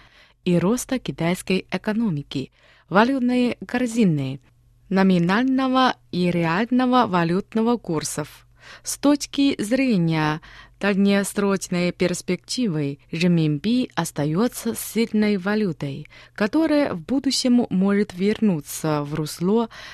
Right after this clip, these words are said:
револьвации. С точки зрения базовых аспектов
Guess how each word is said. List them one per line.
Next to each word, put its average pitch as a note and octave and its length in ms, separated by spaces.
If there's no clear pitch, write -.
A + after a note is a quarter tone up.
револьвации. A3 1120
С - 120
точки C#4+ 560
зрения F#3 840
базовых E3 640
аспектов - 840